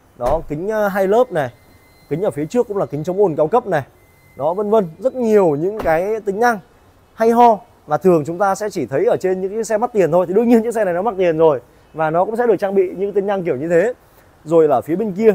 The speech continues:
nó cũng sẽ có một cái dãy mã số nữa để trong trường hợp chúng ta quên chìa khóa,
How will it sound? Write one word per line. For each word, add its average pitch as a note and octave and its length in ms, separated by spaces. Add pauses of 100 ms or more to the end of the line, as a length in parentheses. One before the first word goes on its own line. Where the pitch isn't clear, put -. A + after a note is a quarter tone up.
nó D#3 80
cũng G3 160
sẽ G#3+ 200
có E3 80
một F#3 160
cái F3 80
dãy F#3 140
mã G#3 160
số F3 260
nữa B3 200 (440)
để A#2+ 180
trong G#3 240
trường F3 160
hợp D#3 200 (200)
chúng E3 160
ta G3 100
quên A3 260
chìa D3+ 200
khóa, D3 300